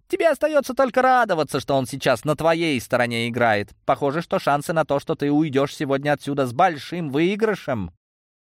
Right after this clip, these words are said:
существенно выросли». «Да я радуюсь», вздохнул граф, продолжая следить за событиями на экране. «Вот только есть у меня подозрение, что Нарышкин так просто не проиграет.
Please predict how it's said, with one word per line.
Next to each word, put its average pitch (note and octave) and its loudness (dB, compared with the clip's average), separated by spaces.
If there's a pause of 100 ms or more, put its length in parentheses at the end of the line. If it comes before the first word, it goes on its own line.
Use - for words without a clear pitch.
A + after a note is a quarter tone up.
(260)
существенно G#2+ -4
выросли». F#2+ -2 (880)
«Да F2 0
я G#3 2
радуюсь», D2+ -2
вздохнул F2+ -2
граф, G#2+ 2
продолжая F#2 0
следить F#2+ -4
за F2+ -2
событиями F#2 -2
на F#2 0
экране. D#2+ -4
«Вот C#3 -4
только B3+ 0
есть B3 -2
у A#3 -4
меня A3+ 2
подозрение, G3 0
что F#3 -2
Нарышкин E3+ 0
так - -2
просто E3 -6
не D3 -4
проиграет. C#3 -2